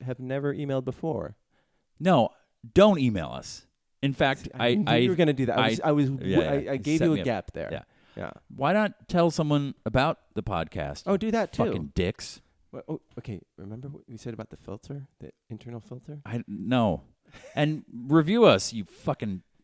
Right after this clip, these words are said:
Speaker 1: Dicks.
Speaker 2: dicks, douche
Speaker 1: Right.
Speaker 2: nozzles.
Speaker 1: All right, douche
Speaker 2: Let's see some
Speaker 1: nozzles.
Speaker 2: new reviews. Wha-, like, go on
Speaker 1: Uh,
Speaker 2: fucking iTunes and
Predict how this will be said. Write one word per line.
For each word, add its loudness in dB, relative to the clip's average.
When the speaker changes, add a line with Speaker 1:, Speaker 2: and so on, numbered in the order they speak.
Speaker 1:
Dicks. -6
Speaker 2:
dicks, 4
douche 0
Speaker 1:
Right. -8
Speaker 2:
nozzles. 0
Speaker 1:
All -4
right, -2
douche -4
Speaker 2:
Let's -2
see 0
some 4
Speaker 1:
nozzles. 2
Speaker 2:
new 6
reviews. 4
Wha-, -6
like, -6
go 2
on 0
Speaker 1:
Uh, -18
Speaker 2:
fucking -2
iTunes 2
and -10